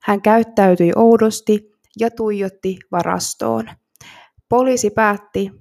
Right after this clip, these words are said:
että se varasto tutkitaan. Samana päivänä häntä kuulusteltiin tästä asiasta.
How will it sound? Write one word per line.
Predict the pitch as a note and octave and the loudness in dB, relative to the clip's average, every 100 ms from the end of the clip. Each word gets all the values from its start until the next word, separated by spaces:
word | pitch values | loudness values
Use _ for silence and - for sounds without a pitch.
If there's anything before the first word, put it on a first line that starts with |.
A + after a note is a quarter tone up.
| _ G3 | _ -8
että | F#3+ F#3+ | -6 -6
se | G#3+ G#3+ | -4 -2
varasto | G3+ F#3+ F#3 - F3+ - - | -2 -2 -6 -8 -10 -10 -6
tutkitaan. | F3 - A2+ - G#2+ A2 G#2 _ _ _ _ _ | -6 -6 -12 -8 -8 -8 -12 _ _ _ _ _
Samana | - G#3 G3+ F3+ | -4 -4 -2 -6
päivänä | - G3+ G3+ G3 G3 G3 - _ - | -2 0 0 0 -2 -4 -8 _ -6
häntä | F#3+ A3 | -2 -2
kuulusteltiin | A3 G#3+ F#3 F3+ - F3+ F3 F3 F3+ - | -2 -2 -2 -4 -4 -4 -2 -4 -4 -8
tästä | - G3 - - | -8 -8 -4 -4
asiasta. | E3+ - - - - | -4 -6 -6 -6 -8